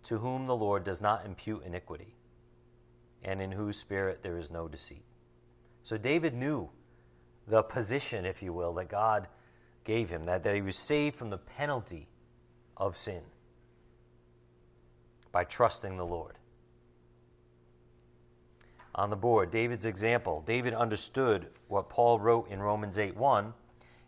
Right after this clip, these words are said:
and was elated to know that God saves,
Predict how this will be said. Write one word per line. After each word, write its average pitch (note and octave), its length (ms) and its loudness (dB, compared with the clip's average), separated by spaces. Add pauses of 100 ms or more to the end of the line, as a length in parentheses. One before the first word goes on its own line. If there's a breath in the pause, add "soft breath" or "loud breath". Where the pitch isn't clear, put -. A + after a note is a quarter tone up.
and G#2 180 -2
was G#2+ 260 4
elated A2+ 600 0
to A2+ 100 -6
know G#2+ 220 2
that G#2 160 -2
God G#2+ 300 8
saves, F#2+ 640 -6